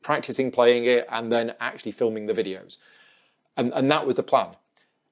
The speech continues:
Now, I then got told that they were actually gonna be launching the new Kickstarter in January,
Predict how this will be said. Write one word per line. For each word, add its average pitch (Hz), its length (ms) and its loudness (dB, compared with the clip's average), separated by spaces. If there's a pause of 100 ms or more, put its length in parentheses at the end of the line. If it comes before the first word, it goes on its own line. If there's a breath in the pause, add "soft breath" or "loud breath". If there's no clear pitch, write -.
Now, 131 460 4
I 120 140 0
then 165 260 6
got 127 220 4
told 117 360 -4
that 127 160 2
they 131 160 2
were 123 160 4
actually 131 320 0
gonna 123 180 2
be 110 100 -4
launching 123 480 -2
the 110 80 -6
new 117 140 -4
Kickstarter 117 540 -4
in 107 140 -10
January, 131 840 0